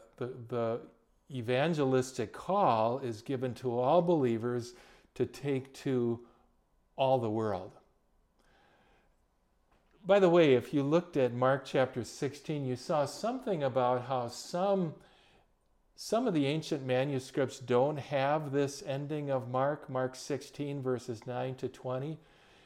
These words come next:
You don't have to disregard that. There are some early manuscripts that don't include that, but so many do that,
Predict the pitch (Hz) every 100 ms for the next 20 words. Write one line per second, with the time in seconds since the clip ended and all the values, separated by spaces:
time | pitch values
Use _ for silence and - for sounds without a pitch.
0 | _ - 233 277 262 208 - 139 180 -
1 | 165 135 131 147 180 135 131 139 135 147
2 | 165 - 147 135 143 143 143 131 127 131
3 | 131 131 139 127 - 120 113 131 147 139
4 | 120 - 143 151 160 170 180 - - _
5 | _ _ _ - 139 - - 196 240 240
6 | 208 180 131 110 185 196 131 131 131 123
7 | 120